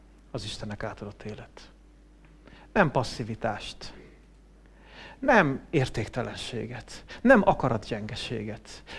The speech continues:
nem leértékelést, és nem ilyen dolgokat, hanem Isten azt akarja, hogy továbbra is te ülj az életed kormányánál, amit átadtál neki,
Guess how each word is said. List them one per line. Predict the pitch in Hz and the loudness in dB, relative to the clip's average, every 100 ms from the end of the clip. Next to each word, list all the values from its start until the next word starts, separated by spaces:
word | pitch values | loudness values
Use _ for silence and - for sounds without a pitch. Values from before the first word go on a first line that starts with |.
| - | -2
nem | 220 262 190 147 - - | 6 6 6 4 -2 -6
leértékelést, | 208 170 165 135 - 110 - 101 101 - | 4 6 6 4 2 -2 -4 -8 -6 -4
és | 170 - | -4 2
nem | 330 | 2
ilyen | 277 147 123 | 4 2 2
dolgokat, | 117 110 117 - - - - - - | 2 0 -4 -10 -14 -16 -16 -12 8
hanem | 160 175 180 175 - - - | 10 10 8 2 -14 -20 4
Isten | 240 - 269 | 8 12 12
azt | 320 - 214 | 12 12 6
akarja, | - 202 175 170 123 - - - | 12 12 12 12 8 4 0 6
hogy | 170 - | 6 8
továbbra | - 302 247 214 202 | 10 12 12 12 10
is | 190 - - | 8 4 12
te | 294 254 | 12 12
ülj | 254 214 226 262 226 - - | 12 10 10 8 4 -2 8
az | 175 175 | 8 10
életed | 214 214 180 151 - | 12 12 12 10 8
kormányánál, | 156 170 175 180 190 190 196 208 220 247 202 - - - - - - - - - | 10 10 10 10 12 12 12 12 12 12 6 -2 -20 -20 -20 -20 -20 -14 -8 10
amit | 196 208 202 - - | 12 12 12 6 8
átadtál | 254 277 320 285 220 - 190 170 | 12 12 12 12 10 10 10 12
neki, | 165 156 175 254 254 | 8 8 8 6 4